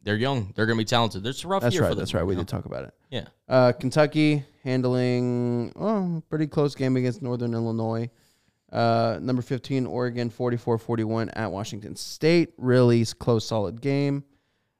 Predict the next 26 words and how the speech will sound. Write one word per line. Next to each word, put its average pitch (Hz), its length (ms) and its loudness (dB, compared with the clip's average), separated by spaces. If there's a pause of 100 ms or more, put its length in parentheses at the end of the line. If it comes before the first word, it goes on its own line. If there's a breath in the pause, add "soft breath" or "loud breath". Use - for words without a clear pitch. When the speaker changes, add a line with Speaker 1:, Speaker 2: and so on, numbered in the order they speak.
Speaker 2:
Uh, 113 460 4
Ole 135 200 4
Miss 139 440 2
handling 117 520 0
Tulsa 117 920 2 (1040)
and 123 720 -4 (560)
Penn 120 240 -2
State 113 280 -4
handling 117 360 -4
Central 127 300 -6
Michigan. 147 600 -8 (840)
Baylor, 143 400 8
number 156 240 4
seventeen 160 420 4
Baylor 143 280 6
was 131 200 2
the 127 140 2
underdog 120 680 0
going 113 240 2
to 104 40 -2
Iowa 104 260 -2
State. 107 400 -6 (240)
Speaker 1:
I 104 60 -6
do 101 220 0
remember 92 360 0
that. - 220 -6